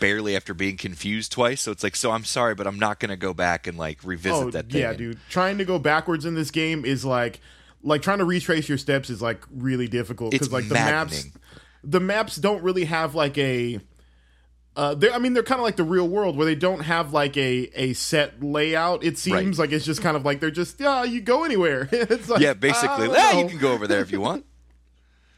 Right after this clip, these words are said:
Speaker 1: Wouldn't recommend
Speaker 2: Yes.
Speaker 1: it.
Speaker 2: <laughs> Exactly. Um, so, yeah, that's the one element of it. I'm like, "I don't love that," but it's fine. It's a great game otherwise.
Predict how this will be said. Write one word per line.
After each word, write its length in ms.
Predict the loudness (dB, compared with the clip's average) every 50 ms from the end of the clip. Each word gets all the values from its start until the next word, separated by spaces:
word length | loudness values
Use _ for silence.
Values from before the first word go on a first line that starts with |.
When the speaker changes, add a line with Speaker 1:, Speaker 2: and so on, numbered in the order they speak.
| _ _ -4
Speaker 1:
Wouldn't 200 | -2 -2 0 2
recommend 400 | 2 2 4 4 2 2 2 2
Speaker 2:
Yes. 180 | -2 -6 -10 -12 -20 -20 -20 -20 -20 _ _ _ _ _ -2
Speaker 1:
it. 340 | 0 2 4 4 4 4 2
Speaker 2:
<laughs> 0 |
Exactly. 600 | -4 -4 0 0 0 0 0 -2 -6 -6 -6 -8 -10 -16 -20 -18 -18 -18 -12 -4 0
Um, 440 | 2 4 4 4 2 0 -2 -6 -8 -6
so, 160 | 0 0 2
yeah, 220 | 4 4 4 2
that's 260 | 4 2 2 0 0 0
the 80 | 0 0
one 300 | 2 2 2 2 2 2
element 320 | 2 0 0 0 2 0
of 100 | 0 0
it. 60 | 0
I'm 100 | -2 -4
like, 160 | -4 -4 -2
"I 140 | 0 0 0
don't 140 | 2 2 2
love 200 | 2 0 0 2
that," 260 | 2 0 0 0 0 0
but 340 | 2 2 2 0 -2 -6 -18 _ -20 -20 -18 -16
it's 100 | -14 -10 -6
fine. 260 | -4 -2 -2 -2 -2
It's 100 | -4 -6 -4
a 40 | -2
great 180 | -2 -2 -2
game 240 | -2 -4 -4 -4 -4
otherwise. 480 | -4 -4 -2 -2 -2 -2 -4 -6 -10